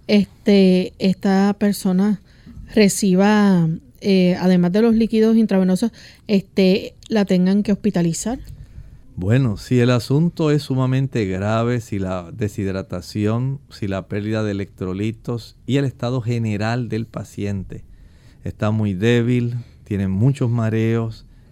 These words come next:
Speaker 2: y no está tolerando definitivamente nada por boca, entonces ya tenemos un problema. Porque piensen en esta dama, digamos, este problema generalmente empieza entre la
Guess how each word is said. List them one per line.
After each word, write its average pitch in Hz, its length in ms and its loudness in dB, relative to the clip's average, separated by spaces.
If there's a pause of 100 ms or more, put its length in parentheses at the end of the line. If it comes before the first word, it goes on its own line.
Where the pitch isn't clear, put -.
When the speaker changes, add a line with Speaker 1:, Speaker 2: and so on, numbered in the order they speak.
(100)
Speaker 2:
y 139 220 0
no 131 100 0
está 127 180 -4
tolerando 117 560 -2
definitivamente 110 920 -4
nada 117 580 -6
por 98 300 -8
boca, 95 600 -8 (540)
entonces 127 520 -2
ya 117 140 -2
tenemos 107 340 -4
un 101 100 -6
problema. 123 640 -4 (500)
Porque 147 420 0
piensen 127 400 0
en 117 100 0
esta 113 260 -2
dama, 135 460 -4
digamos, 117 720 -4
este 117 220 -4
problema 120 360 -2
generalmente 104 600 -4
empieza 107 640 -6
entre 120 400 -4
la 95 480 -6